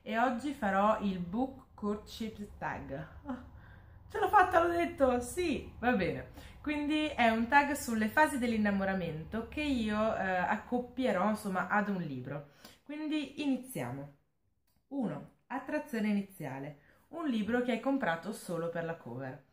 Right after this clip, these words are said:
Per la serie I libri che ho comprato solo per la copertina, mettiamoci I segreti di Cold Town di Holly Black. Allora, sì, mi è piaciuta tantissimo questa cover dark,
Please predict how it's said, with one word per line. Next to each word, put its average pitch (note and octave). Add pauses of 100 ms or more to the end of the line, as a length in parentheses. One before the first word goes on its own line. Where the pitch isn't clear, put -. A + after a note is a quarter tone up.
(340)
Per G#4
la D4+
serie A#3
I C#4
libri A#3
che A3+
ho G#3+
comprato G3+
solo G3
per E3+
la D#3
copertina, A3
mettiamoci A3+ (380)
I D#4
segreti A3+
di G#3
Cold F#3+
Town E3+ (240)
di G#3
Holly F#3
Black. D3+ (100)
Allora, F#3
sì, -
mi F#3+
è G#3
piaciuta G#3+
tantissimo B3
questa F3
cover D#3
dark, F#3+